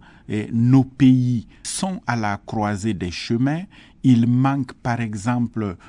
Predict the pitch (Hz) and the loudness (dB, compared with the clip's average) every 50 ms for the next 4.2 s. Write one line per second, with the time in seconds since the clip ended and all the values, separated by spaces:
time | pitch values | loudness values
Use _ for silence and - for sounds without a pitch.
0 | - - _ - 110 104 92 95 107 110 98 - _ - - 139 123 120 127 - | -20 -20 _ -12 -10 -8 -4 -2 -2 -2 -4 -6 _ -4 -4 -2 -2 -4 -4 -4
1 | 131 123 127 - 135 127 123 113 104 101 90 - - - - - - - - 98 | -4 -4 -4 -4 -4 -2 -2 -2 -4 -6 -8 -10 -14 -20 -20 -20 -20 -18 -14 -8
2 | 95 113 110 110 107 104 92 107 104 95 92 92 85 120 117 117 123 127 120 117 | -4 -2 -2 0 0 -2 -2 -2 -4 -4 -4 -2 0 2 2 4 2 2 2 0
3 | 110 98 87 - - - - _ _ - 123 117 117 107 92 - - - - 127 | 0 -2 -4 -8 -14 -20 -20 _ _ -4 0 0 0 0 -2 -4 -6 -4 -2 -2
4 | 127 135 151 170 | -2 -2 -2 -6